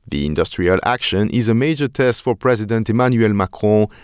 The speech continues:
who says the reforms are essential to safeguarding the country's pension system. Three people have been charged over the display of Nazi symbols in Queensland.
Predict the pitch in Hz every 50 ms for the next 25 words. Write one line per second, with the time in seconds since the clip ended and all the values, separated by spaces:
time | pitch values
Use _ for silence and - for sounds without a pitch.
0 | - - _ - 110 101 - - 139 135 120 - - 110 98 98 98 - - -
1 | 131 135 139 143 139 - - 135 139 - - 135 117 - - 165 175 165 - -
2 | - 95 95 101 101 - 117 - - - 147 120 98 - 131 156 147 110 104 98
3 | 95 95 95 - - 117 110 - 107 92 - - - 104 104 - - 85 78 -
4 | - 101 95 - - - 78 69 64 64 64 60 53 95 _ _ _ _ _ _
5 | _ _ _ _ _ _ _ _ _ _ _ _ _ _ _ _ _ _ _ _
6 | _ _ - - - 120 170 185 143 160 156 143 - 151 147 131 113 120 117 104
7 | 98 110 107 107 90 - - 107 107 104 98 - - - 113 117 104 110 104 98
8 | 98 95 110 104 - - - 113 107 107 104 - 101 104 110 110 101 - - 104
9 | 98 - - 135 135 117 101 95 95 95 95 98 95 - - 123 120 110 - -
10 | 95 95 95 87 85 73 71 67 60 -